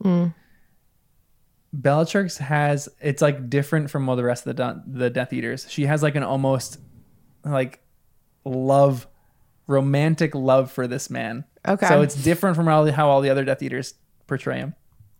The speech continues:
Speaker 1: Yeah, I think, yeah, you got a sense of that from this book. Just, like, her fierce loyalty to
Speaker 2: Yeah.
Speaker 1: him. It's kinda weird, but yeah.
Speaker 2: But I don't know if you know enough people on the dark side, like, personally, to be able to pick a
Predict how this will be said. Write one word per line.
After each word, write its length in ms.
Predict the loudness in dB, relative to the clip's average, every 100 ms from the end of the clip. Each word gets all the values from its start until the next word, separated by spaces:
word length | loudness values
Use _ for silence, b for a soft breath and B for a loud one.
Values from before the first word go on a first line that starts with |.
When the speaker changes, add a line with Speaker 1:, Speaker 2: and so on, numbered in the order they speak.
| _ _ _ _ _ _ B B -2
Speaker 1:
Yeah, 120 | 0
I 40 |
think, 240 | 0 -2 0
yeah, 140 | 0
you 120 | 2 2
got 160 | 0
a 40 | 0
sense 240 | 0 0
of 40 |
that 140 | -2 -4
from 120 | -4
this 140 | -4
book. 280 | -4 -6 -6 _
Just, 200 | -8 -6
like, 160 | -6 -6
her 80 | -8
fierce 380 | -4 -4 -4
loyalty 400 | -6 -4 -4 -6 -4
to 100 | -2
Speaker 2:
Yeah. 140 | -2
Speaker 1:
him. 140 | -4 -6 _
It's 100 | -8
kinda 220 | -4 -2
weird, 320 | -2 -4 -4
but 160 | -6 -4
yeah. 200 | -6 -8 B -4
Speaker 2:
But 80 | -2
I 40 |
don't 80 | 0
know 80 | 0
if 100 | 2
you 100 | 2
know 280 | 4 6 6
enough 180 | 4
people 220 | 2 2 0
on 40 |
the 60 | 2
dark 280 | 2 0 0
side, 400 | 2 2 -2 -8 _ _ _ _
like, 200 | -2 -2
personally, 680 | -4 0 2 2 2 4 2
to 100 | 0
be 100 | 0
able 140 | 0 0
to 80 |
pick 240 | -6 -6
a 60 | -4